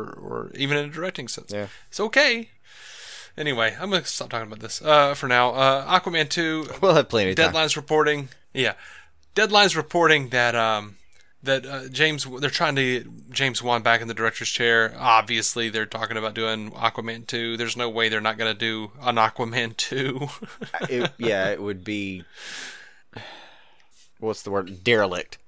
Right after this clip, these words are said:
Speaker 2: is maybe the word I want.
Speaker 1: <laughs> Derelict.
Speaker 2: Yeah.
Speaker 1: It would just be wholly negligent,
Speaker 2: <laughs>
Speaker 1: completely ridiculous that
Speaker 2: Wholly
Speaker 1: they never made one.
Speaker 2: irresponsible. <laughs> Yeah.
Speaker 1: Uh,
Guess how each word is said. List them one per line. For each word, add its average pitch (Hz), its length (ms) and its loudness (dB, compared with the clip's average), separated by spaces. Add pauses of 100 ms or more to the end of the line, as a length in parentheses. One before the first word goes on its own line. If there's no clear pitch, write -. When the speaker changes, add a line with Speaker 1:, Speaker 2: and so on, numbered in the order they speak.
Speaker 2:
is 92 200 -12
maybe 98 200 -2
the 95 120 -4
word 95 160 -2
I 92 40 -4
want. 90 220 -8 (720)
Speaker 1:
<laughs> 185 720 -8
Derelict. 120 640 -2
Speaker 2:
Yeah. 104 260 -6 (1200)
Speaker 1:
It - 40 -20
would 123 100 -10
just 127 220 -2
be 139 180 -2
wholly 160 320 0
negligent, 131 540 2
Speaker 2:
<laughs> 120 120 -10
Speaker 1:
completely 135 500 -2
ridiculous 127 500 6
that 180 60 4
Speaker 2:
Wholly 180 120 10
Speaker 1:
they 175 80 8
never 170 100 8
made 165 140 4
one. 101 80 6
Speaker 2:
irresponsible. 127 800 2
<laughs> - 20 -16 (1400)
Yeah. 98 200 0 (540)
Speaker 1:
Uh, 147 420 0